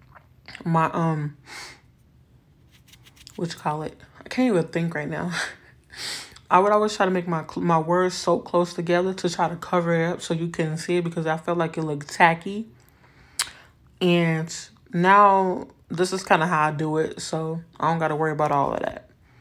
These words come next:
All right, guys, I hope you guys enjoyed the video. I hope you got something from it. I hope I was able to help you.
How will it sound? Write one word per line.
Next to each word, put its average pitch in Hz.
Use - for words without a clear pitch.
All 226
right, 262
guys, 214
I 196
hope 214
you -
guys 208
enjoyed 185
the 156
video. 170
I 180
hope 180
you 175
got 165
something 165
from 196
it. 190
I 185
hope 175
I 165
was 160
able 147
to 160
help 180
you. 170